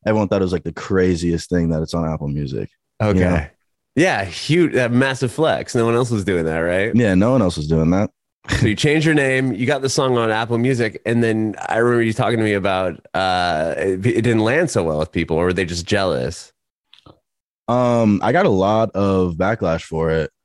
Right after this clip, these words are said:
Speaker 2: Yeah.
Speaker 1: Um, well, mainly because the song wasn't very good.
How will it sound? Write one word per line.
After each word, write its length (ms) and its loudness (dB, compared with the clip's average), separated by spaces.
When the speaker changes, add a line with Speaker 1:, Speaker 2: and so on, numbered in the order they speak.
Speaker 2:
Yeah. 320 -2
Speaker 1:
Um, 240 -6
well, 320 0
mainly 360 2
because 300 -2
the 80 -6
song 300 -2
wasn't 280 -4
very 280 -2
good. 320 0